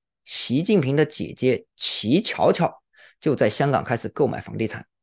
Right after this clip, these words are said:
他们一家三口成立了一家卓越投资有限公司，通过关系炒卖香港的地皮，大赚特赚。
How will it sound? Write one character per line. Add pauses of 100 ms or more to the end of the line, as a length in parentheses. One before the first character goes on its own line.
(360)
他
们
一
家
三
口
成
立
了
一
家
卓
越
投
资
有
限
公
司， (320)
通
过
关
系 (100)
炒
卖
香
港
的
地
皮， (300)
大
赚
特
赚。